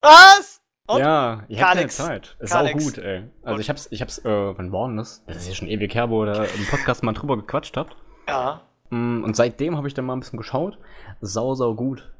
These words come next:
Speaker 2: Und bin jetzt aber halt nicht, äh, ich hab jetzt, glaub ich, die zweite Staffel, ersten zwei Folgen angefangen.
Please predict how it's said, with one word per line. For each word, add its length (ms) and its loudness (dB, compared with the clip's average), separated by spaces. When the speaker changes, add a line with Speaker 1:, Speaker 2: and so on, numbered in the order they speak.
Speaker 2:
Und 480 -6
bin 120 -4
jetzt 120 -4
aber 260 -4
halt 360 -6
nicht, 640 -8
äh, 180 -2
ich 60 -6
hab 60 -8
jetzt, 140 -8
glaub 100 0
ich, 60 -4
die 80 -14
zweite 320 -4
Staffel, 440 -6
ersten 320 -6
zwei 260 -4
Folgen 400 -4
angefangen. 580 -10